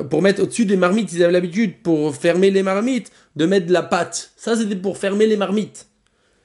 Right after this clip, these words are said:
Toute cette quantité immense. Rabbi Yitzhak Amar, Halelu, les Tzike Gdera. Et Rabbi Yitzhak a dit que le, le, le, le, le troupeau là qui est mentionné, tout les, le bétail qui est mentionné dans le verset,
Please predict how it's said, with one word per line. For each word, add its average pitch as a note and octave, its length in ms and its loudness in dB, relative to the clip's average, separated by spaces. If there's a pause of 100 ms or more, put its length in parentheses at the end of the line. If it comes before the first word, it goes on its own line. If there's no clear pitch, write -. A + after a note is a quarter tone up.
(180)
Toute F#3 140 -4
cette F#3+ 160 0
quantité F3+ 480 -2
immense. E3+ 560 0
Rabbi D#3+ 240 -4
Yitzhak A3+ 300 -4
Amar, G3 440 -2
Halelu, G3 400 0
les F3+ 120 0
Tzike G3+ 460 -8
Gdera. F3+ 520 0 (260)
Et C#3+ 60 -6
Rabbi C#3+ 200 -4
Yitzhak G3 280 -6
a E3+ 80 2
dit G#3+ 380 -2 (240)
que D3+ 80 -4
le, D3+ 340 -2
le, D3+ 380 2
le, D3+ 180 -6
le, C#3+ 420 2
le C3+ 180 0
troupeau A3 380 2
là G3 120 4
qui F3 120 -2
est D#3+ 40 -2
mentionné, F3 460 0
tout D3+ 160 -12
les, D3+ 280 0
le D3+ 120 -2
bétail E3 460 0
qui D#3+ 120 -4
est D#3 40 -2
mentionné F#3 480 0
dans F#3+ 140 0
le F3+ 100 0
verset, C4 460 0